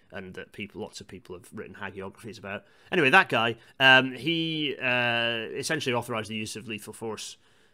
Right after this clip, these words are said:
um, as he had in several other situ-, situations across empire. But in this case, it was against,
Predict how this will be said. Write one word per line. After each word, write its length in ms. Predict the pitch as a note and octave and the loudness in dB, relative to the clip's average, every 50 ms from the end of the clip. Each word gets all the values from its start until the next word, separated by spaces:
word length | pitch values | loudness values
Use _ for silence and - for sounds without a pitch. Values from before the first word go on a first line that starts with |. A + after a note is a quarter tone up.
| _ _ - | _ _ -14
um, 340 | G#2+ G2 F#2+ F#2+ F#2+ G2+ - - | -10 -8 -6 -6 -6 -6 -4 -2
as 180 | A#2+ B2 A#2+ A#2+ | -2 -2 -2 -4
he 120 | A2+ G#2+ | -6 -8
had 240 | G2 G#2+ G#2 G#2 G#2+ | -6 -6 -6 -6 -8
in 140 | G#2+ G2+ G2+ | -10 -10 -8
several 320 | - - C3+ G#2 G2+ F#2 | -6 -6 -6 -6 -8 -10
other 140 | F2 F#2+ F#2 | -10 -12 -12
situ-, 340 | - - - - - - - | -12 -12 -12 -14 -16 -14 -12
situations 580 | - - G#2 - G#2 G2+ G2 G2+ - - A#2 | -10 -10 -10 -8 -8 -8 -8 -8 -10 -12 -14
across 280 | G#2+ - A#2 G#2 G2+ G#2 | -12 -12 -12 -12 -10 -10
empire. 480 | G2 G#2 G2+ - G#2 G#2 G#2 G2+ - - _ _ _ _ _ _ | -10 -10 -8 -8 -6 -6 -6 -6 -8 -12 _ _ _ _ _ _
But 140 | - B2+ A#2+ | -2 0 0
in 80 | C3 C3+ | 2 0
this 140 | C#3 A#2 - | 0 -2 -4
case, 220 | - G#2+ G2+ - | -4 -6 -6 -6
it 40 | A2+ | -8
was 100 | G#2+ G#2+ | -10 -10
against, 420 | G2+ A2+ G#2+ G#2 G2 - - - | -6 -6 -6 -6 -6 -8 -12 -14